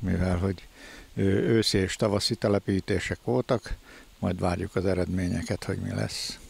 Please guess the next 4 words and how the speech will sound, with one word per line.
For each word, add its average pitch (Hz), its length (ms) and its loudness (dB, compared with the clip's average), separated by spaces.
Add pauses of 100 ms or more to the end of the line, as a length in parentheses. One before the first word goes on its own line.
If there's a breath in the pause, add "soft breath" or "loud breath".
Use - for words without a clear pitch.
(160)
Negyvenöten 110 760 2
vagyunk, 117 500 0
nevezett 110 460 0
versenyzők 135 880 0